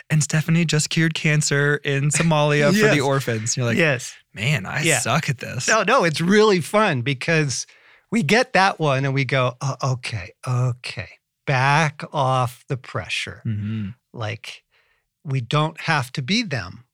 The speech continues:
Speaker 2: We don't have to compete with that.
Speaker 1: Right.
Speaker 2: And, and yeah, I love that, Sam, what you're discovering about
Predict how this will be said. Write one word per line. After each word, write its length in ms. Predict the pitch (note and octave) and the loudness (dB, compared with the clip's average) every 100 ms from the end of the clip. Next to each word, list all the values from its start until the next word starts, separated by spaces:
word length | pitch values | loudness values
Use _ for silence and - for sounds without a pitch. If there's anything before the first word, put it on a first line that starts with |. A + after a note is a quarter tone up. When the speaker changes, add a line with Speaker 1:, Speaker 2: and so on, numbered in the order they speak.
| _ | _
Speaker 2:
We 100 | C#3+ | -8
don't 340 | A#2+ D3+ D3 - | -2 -2 -2 -2
have 260 | D3 C3 | -2 -2
to 80 | C#3 | -6
compete 540 | - B2 A#2+ C3 A#2+ G3+ | -6 -6 -6 -6 -6 -6
with 300 | B2 - - | -12 -12 -8
that. 260 | G#2 F2+ - _ _ _ | -8 -8 -16 _ _ _
Speaker 1:
Right. 220 | G2+ F#3+ - _ _ | -12 -12 -12 _ _
Speaker 2:
And, 240 | D3 A#2+ B2 _ | -6 -6 -8 _
and 320 | C#3+ A#2 A2+ G#2+ _ | -6 -4 -6 -10 _
yeah, 200 | D3 G2+ | -10 -8
I 40 | G#2+ | -6
love 240 | A#2 G#2 | -6 -4
that, 220 | G#2+ G2 | -4 -6
Sam, 300 | - B2+ A2 | -4 -2 -2
what 160 | G#2+ - | -4 -4
you're 140 | B2+ | -4
discovering 640 | G#2+ - - B2 A#2 G#2+ G2+ | -4 -6 -4 -4 -4 -4 -6
about 460 | G2+ G2+ G2 G2 | -8 -6 -6 -8